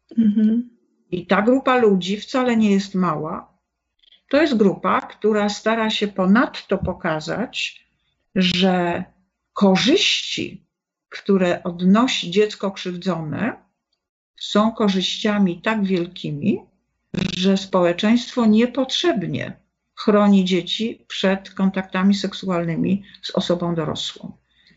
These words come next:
Speaker 2: Ta grupa to nie jest grupa, która się zgłasza do terapii. To jest grupa, która uważa, że nie dzieje się niczego negatywnego, nie ma do czynienia z niczym,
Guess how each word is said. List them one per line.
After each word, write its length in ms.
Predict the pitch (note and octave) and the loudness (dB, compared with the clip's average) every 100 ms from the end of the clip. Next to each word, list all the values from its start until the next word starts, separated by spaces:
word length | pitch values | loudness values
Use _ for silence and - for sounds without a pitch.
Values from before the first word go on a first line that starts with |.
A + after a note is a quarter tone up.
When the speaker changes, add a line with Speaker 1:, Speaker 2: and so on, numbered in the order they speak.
| _ _ _ - | _ _ _ -2
Speaker 2:
Ta 140 | B3+ | 0
grupa 480 | A3+ A3 G3+ G3 F#3+ | 4 2 2 0 -4
to 160 | G#3 C4 | -2 -2
nie 120 | G4 | 0
jest 160 | D4 | 0
grupa, 280 | G3 G3 F#3 | 2 0 -2
która 260 | - F#3 F3+ | -4 -4 -4
się 120 | F3+ | -4
zgłasza 400 | F3 E3 E3+ E3 | -6 -6 -4 -6
do 140 | E3+ | -6
terapii. 720 | E3 E3 D3 D3+ - - - _ _ _ _ - - | -6 -6 -6 -8 -16 -20 -20 _ _ _ _ -12 -2
To 60 | |
jest 140 | D#4+ A#3+ | 0 2
grupa, 320 | G#3+ G3+ G#3+ | 0 0 0
która 240 | - A#3+ | -4 -6
uważa, 360 | A#3 G#3+ F3 G3 | -2 -2 0 0
że 180 | G#3+ A3 | 2 4
nie 140 | G#3+ | 4
dzieje 320 | G#3 A3+ A3+ | 2 2 0
się 200 | A3 G#3+ A3 - | 0 -2 -2 0
niczego 680 | C4 B3 E4+ D4 - - - _ _ - | 0 2 0 0 -2 -6 -10 _ _ 2
negatywnego, 1000 | G3+ G3 F#3+ F3+ F3 D#3 D3+ G3 C4+ _ _ _ _ - - | 4 4 0 -4 -6 -6 -4 -4 -6 _ _ _ _ -10 -6
nie 200 | - - | 0 2
ma 140 | F#3 | 4
do 120 | F#3 | 2
czynienia 520 | G3 G3 G3+ F#3 F3+ F#3 | 0 4 4 4 2 2
z 60 | |
niczym, 540 | G3 G3+ - F#3 D3 | 4 4 2 -2 -2